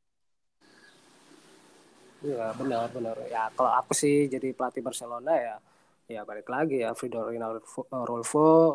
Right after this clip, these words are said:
aku taruh di depan, terus back kirinya ya tetap Nuria Rabano gitu kan. Lu beli back sayap yang oke dari Real Soci-, Real Sociedad, tapi lu nggak pernah mainin ya, sama aja gitu kan.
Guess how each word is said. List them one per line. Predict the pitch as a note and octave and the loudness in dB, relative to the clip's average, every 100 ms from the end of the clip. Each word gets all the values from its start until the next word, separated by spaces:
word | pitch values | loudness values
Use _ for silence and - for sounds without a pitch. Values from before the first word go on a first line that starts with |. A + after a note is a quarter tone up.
| - | 0
aku | - | -12
taruh | - A#2 A#2+ | -12 -10 -10
di | |
depan, | A#2 - - C3+ D3 D3+ D3+ D3 | -14 -12 -6 -2 -2 -2 -2 -4
terus | A2+ A2+ | -12 -12
back | - A2 | -16 -18
kirinya | A#2+ A#2 B2+ C#3 | -16 -12 -6 -6
ya | |
tetap | A2 G#2+ - A#2+ | -6 -14 -14 -14
Nuria | A#2 A2+ A2 | -12 -10 -8
Rabano | A2 C3 C#3 C#3 B2+ | -4 -2 0 0 0
gitu | A#2 | -6
kan. | A#2 G#2+ G#2+ A#2 | -10 -12 -12 -8
Lu | C#3+ | -6
beli | C#3 A#2+ A2+ A2+ A2+ A2+ A2 G#2+ A2 | -6 -8 -10 -16 -16 -16 -18 -18 -14
back | A#2+ - | -12 -6
sayap | A#2 A2 A2+ | -4 -4 -4
yang | A#2+ A2+ - | -8 -10 -10
oke | - - C3+ | -10 -6 -4
dari | A#2+ A#2+ | -4 -6
Real | A#2 A2+ A2+ | -8 -8 -8
Soci-, | A#2 A2+ - B2 | -10 -12 -10 -6
Real | B2 A#2+ | -6 -6
Sociedad, | B2 - A2+ C#3+ | -6 -8 -8 -4
tapi | B2 C#3+ C#3+ | -4 -4 -4
lu | D3 C#3+ | -2 -4
nggak | A#2+ | -6
pernah | A#2+ A#2 | -8 -8
mainin | G#2+ B2+ C3+ | -6 -4 -4
ya, | A#2 | -4
sama | A#2 A2+ A2 | -8 -8 -8
aja | B2 C3 A#2+ | -8 -8 -8
gitu | A#2 | -12
kan. | A2+ A2 | -16 -18